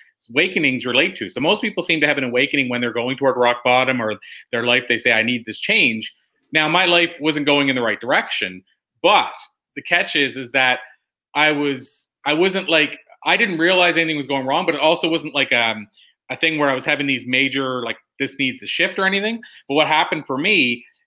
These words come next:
is, and you know about this story, Elise, is that I got tricked into performing stand-up comedy one night.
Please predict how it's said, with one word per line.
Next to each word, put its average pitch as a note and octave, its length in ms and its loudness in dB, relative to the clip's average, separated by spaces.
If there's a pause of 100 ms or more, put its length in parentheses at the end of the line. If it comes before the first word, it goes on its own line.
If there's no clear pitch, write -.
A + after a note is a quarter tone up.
(100)
is, D3 480 2
and C#3+ 160 -4
you D#3 80 2
know D#3 80 2
about C3+ 220 -2
this E3+ 120 -4
story, C#3+ 260 0
Elise, B2 300 -4
is A#2+ 120 -10
that B2+ 240 2 (420)
I C3 200 4
got C3 220 0
tricked - 220 0
into C#3+ 120 0
performing C3+ 360 -2
stand-up B2+ 320 0
comedy F3+ 340 2
one G#2 200 -4
night. G2 240 -4